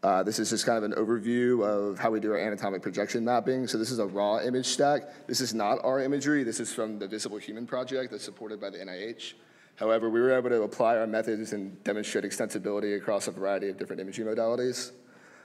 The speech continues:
Uh, so you can see here that, uh, from a bird's eye view, we take a series of axial anatomic images that are stitched together and used for annotation. Uh, se-, segmented features can be overlaid on the slides,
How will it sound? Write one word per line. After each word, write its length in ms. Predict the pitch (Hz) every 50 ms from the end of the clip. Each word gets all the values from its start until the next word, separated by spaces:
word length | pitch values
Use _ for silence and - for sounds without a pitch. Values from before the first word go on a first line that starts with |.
| - - -
Uh, 340 | 104 104 101 98 95 95
so 240 | 92 - - 107 101
you 220 | 104 104 90 110 104
can 100 | 110 104
see 240 | - - 123 120
here 300 | 107 117 113 107 107 107 101
that, 460 | 110 104 101 98 98 98 - - - - - - - - - - - - -
uh, 340 | 101 98 98 90 85 92 95 101
from 140 | 104 123 104
a 40 | 101
bird's 280 | 104 135 135 135 143
eye 120 | 131 120 120
view, 520 | 104 127 131 131 135 135 135 135 131 123 -
we 80 | 117
take 120 | 110 113 107
a 60 | 101
series 480 | - - - 127 123 123 123 120 - 110
of 100 | 85 -
axial 480 | 101 113 117 - - 127 117 113 104
anatomic 480 | 98 113 110 107 - 110 104 104 92 104
images 420 | 104 107 98 - 110 107 104 107
that 100 | 101 95
are 240 | 95 95 92 92 - - - - - - - _ _ -
stitched 300 | - - - 127 120 -
together 400 | 123 107 113 110 113 120 113 113
and 100 | 107 101
used 160 | 110 110 -
for 100 | - -
annotation. 600 | 87 98 92 87 - 107 120 - 135 139 139 139 151 - - - - - - _ _ -
Uh, 260 | - 98 101 98 98 92
se-, 180 | - - - - -
segmented 420 | - - 127 123 123 123 120 120
features 360 | - 123 - - 120 117 110
can 120 | - 117 101
be 100 | 104 -
overlaid 440 | - 107 98 104 101 110 107 107 104
on 80 | 98
the 80 | 104 95
slides, 560 | - - 92 98 113 135 139 - - -